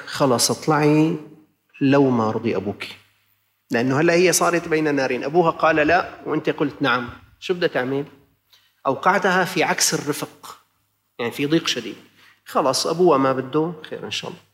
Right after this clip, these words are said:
روح اعمل عرسك أخي أنت بعد شهر زمان، وبعدين روح مشاوير وين ما بدك. هلأ في وحدة تانية،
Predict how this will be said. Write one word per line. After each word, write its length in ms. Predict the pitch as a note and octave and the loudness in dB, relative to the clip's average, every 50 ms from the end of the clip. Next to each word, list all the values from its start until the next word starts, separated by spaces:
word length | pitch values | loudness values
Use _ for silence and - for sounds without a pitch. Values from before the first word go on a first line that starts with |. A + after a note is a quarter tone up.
| _ _ _ _ _ _ _ - | _ _ _ _ _ _ _ 2
روح 160 | - G3+ D3 D#3 | 2 2 4 4
اعمل 300 | D#3 F3 G3 F#3+ E3+ C#3+ | 4 2 4 4 4 2
عرسك 340 | C#3+ C#3 - - C3 - | 0 0 -2 -4 -4 -4
أخي 200 | - C3+ - D3+ | -4 -6 -4 -4
أنت 160 | C#3 C3+ - C#3 | -4 -4 -2 -2
بعد 240 | A#2+ B2+ A#2 A#2+ | -2 -2 -2 -2
شهر 240 | - - C#3+ C3 B2+ | -2 -4 -2 -2 -2
زمان، 340 | B2 C3 C3 C#3 D3 D3+ D3 | 0 2 2 2 4 2 2
وبعدين 380 | C#3+ C#3 C3+ B2+ B2+ D3 C#3+ C#3 | 2 2 2 2 4 4 2 4
روح 220 | D#3 D3 - - | 2 0 0 0
مشاوير 400 | D3 - - C#3+ C#3+ D3+ D3+ D3 | 0 2 2 4 4 4 4 4
وين 100 | B2+ A2+ | 2 2
ما 120 | A2+ A2 | 2 0
بدك. 440 | G#2 G#2 G#2 F#2 G2+ - - - - _ _ _ _ _ _ _ _ _ _ _ - - - - - - _ _ - - | -2 -4 -8 -12 -12 -16 -16 -18 -20 _ _ _ _ _ _ _ _ _ _ _ -20 -20 -20 -20 -20 -20 _ _ -4 0
هلأ 120 | D#3 D3+ | 0 0
في 140 | D3 - F#3+ | 2 2 2
وحدة 240 | F#3 F#3 F3+ E3 D3 | 2 2 2 0 0
تانية، 380 | - C3+ B2+ A#2 G#2+ G2+ G#2+ | 0 0 -2 -2 -2 -6 -8